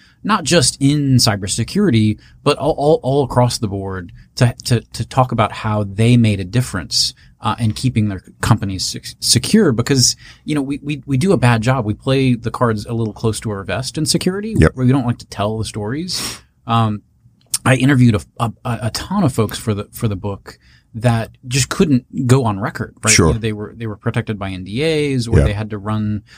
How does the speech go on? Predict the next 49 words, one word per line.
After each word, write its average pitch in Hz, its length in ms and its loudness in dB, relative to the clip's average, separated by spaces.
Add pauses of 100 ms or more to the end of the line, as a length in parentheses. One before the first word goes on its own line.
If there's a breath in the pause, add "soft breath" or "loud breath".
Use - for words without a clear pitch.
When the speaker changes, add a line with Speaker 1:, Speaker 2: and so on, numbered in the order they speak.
(140)
Speaker 1:
their 104 120 2
stories 107 440 -6
through 107 100 -8
their 92 140 -10
P - 280 -6
R 139 140 4
departments 123 560 2
and 101 120 -2
their 95 80 -8
P 110 220 -4
R. 113 240 0 (220 loud breath)
You 220 120 6
know, 185 80 2
rightly 175 280 -2
so, 190 180 0
they 156 120 0
didn't 165 180 -2
wanna 127 140 4
paint 120 380 0
a, 110 400 -8
a, 110 40 -4
a - 20 -8
target 143 380 -2
on 92 120 0
their 85 100 -6
backs. - 420 -4
Speaker 2:
Right. - 160 4 (160)
Speaker 1:
Uh, 101 160 -4
no 107 140 0
pun 104 200 -4
intended 92 480 -8
for 95 220 -12
the, 101 140 -14 (120)
uh, 104 180 -8
for, - 320 -8
for - 160 0
Target 110 440 0
itself, 156 500 2
but, 143 180 -4 (340 loud breath)
um, 131 320 0
yeah, 165 300 0
it, 113 400 -8 (220)
it, - 100 -6
so 147 200 2
it 131 120 -4
just 120 180 -4
worked 147 200 -4
out 135 160 -4
where, 113 440 -2